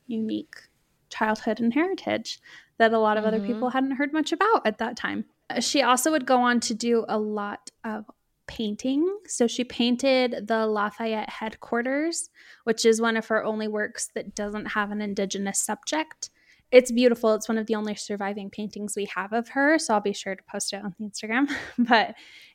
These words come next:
Speaker 1: it's beautiful. It's just, like, a gorgeous semi-impressionistic painting of this building of the Lafayette headquarters. And then her and Pyle actually had, like, a good,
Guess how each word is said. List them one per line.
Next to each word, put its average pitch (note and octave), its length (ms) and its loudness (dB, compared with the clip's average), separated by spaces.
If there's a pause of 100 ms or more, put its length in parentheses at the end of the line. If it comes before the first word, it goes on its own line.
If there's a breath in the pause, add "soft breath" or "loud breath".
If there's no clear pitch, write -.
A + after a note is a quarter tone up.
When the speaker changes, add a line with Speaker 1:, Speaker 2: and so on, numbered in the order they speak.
Speaker 1:
it's A#3+ 180 6
beautiful. G#3+ 600 0
It's - 180 -8
just, - 180 -8
like, G#3 160 0
a G#3 80 -2
gorgeous F#3+ 640 -4
semi-impressionistic G3 1400 -4 (140)
painting G3 720 0 (180)
of G#3 500 0 (320)
this C4 280 0 (440)
building A#3 440 2 (200)
of G3+ 140 -2
the G#3 80 0
Lafayette A#3 480 2
headquarters. G#3+ 640 -6 (340 loud breath)
And C4 220 6
then B3 280 6
her D4 460 2
and B3 560 0 (140)
Pyle G#3 640 6
actually C4 400 2
had, B3+ 320 6
like, A3 140 0
a G#3+ 80 2
good, G3 420 2